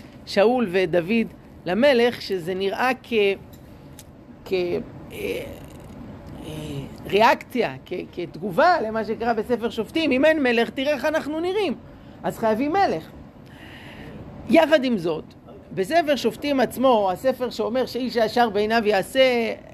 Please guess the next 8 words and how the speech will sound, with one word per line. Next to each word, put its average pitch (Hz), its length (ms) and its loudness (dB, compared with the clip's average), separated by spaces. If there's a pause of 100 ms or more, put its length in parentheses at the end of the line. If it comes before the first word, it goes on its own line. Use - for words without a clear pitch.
(240)
איך 269 240 2
אפשר 254 300 0
להסתדר 226 420 4
בלי 196 180 0
מלך? 175 380 0 (600)
כשבאים 214 720 0
עם 269 220 0
ישראל 185 640 0